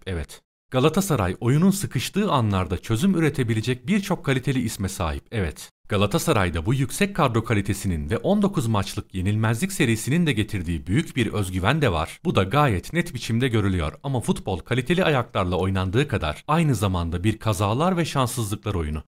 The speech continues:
O yüzden ne kadar güçlü olursan ol, rakibin ne kadar zayıf olursa olsun bir an bile disiplinden kopmadan oynanan oyun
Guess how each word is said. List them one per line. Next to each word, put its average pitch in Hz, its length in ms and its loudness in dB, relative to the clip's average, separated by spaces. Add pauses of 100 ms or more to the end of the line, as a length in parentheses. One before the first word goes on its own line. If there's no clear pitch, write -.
(140)
O 170 120 6
yüzden 98 440 2
ne 147 100 2
kadar 117 300 2
güçlü 90 340 -4
olursan 120 400 2
ol, 78 140 -2 (160)
rakibin 113 520 0
ne 147 100 2
kadar 110 300 0
zayıf 82 360 -2
olursa 120 320 0
olsun 92 440 -2
bir 151 160 4
an 131 200 2
bile 95 220 0
disiplinden 127 640 -2
kopmadan 156 460 2
oynanan 95 380 2
oyun 87 220 -2